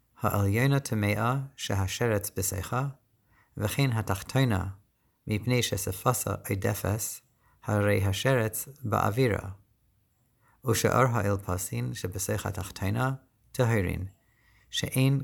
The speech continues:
כלי חרס מטמא כלים שבשיחה. ואם היה ביניהן משקה תפח, כל שיש בה משקה תפח טמאה, שהמשקה מסתמא מאוויר התחתונה העודפת,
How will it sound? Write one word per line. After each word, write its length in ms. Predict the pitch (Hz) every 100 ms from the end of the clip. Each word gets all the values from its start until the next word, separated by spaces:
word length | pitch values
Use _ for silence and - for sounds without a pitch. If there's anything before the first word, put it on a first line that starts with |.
| -
כלי 280 | - 117 104
חרס 380 | - 123 107
מטמא 420 | 104 101 127 120 110
כלים 440 | - 131 123 113
שבשיחה. 580 | 110 104 104 101 98 101 98 - _ _ _ _ _ _ _ _ _ _ -
ואם 280 | 117 139 131
היה 200 | 127 113
ביניהן 640 | 104 104 120 117 107 98
משקה 380 | 101 110 - 101
תפח, 720 | - 90 - 98 120 139 - - _ _ _ _ _ _
כל 260 | - 135 139
שיש 360 | - 107 -
בה 80 | 110
משקה 360 | 104 117 117 107
תפח 520 | - 98 135 123 113 - -
טמאה, 420 | 123 113 92 85 92 _ _ _ _ -
שהמשקה 640 | - 101 101 127 - 117
מסתמא 640 | 101 98 - 127 127 110
מאוויר 460 | 98 98 101 117 107
התחתונה 540 | 98 98 - 120 117
העודפת, 640 | 101 92 92 107 - 123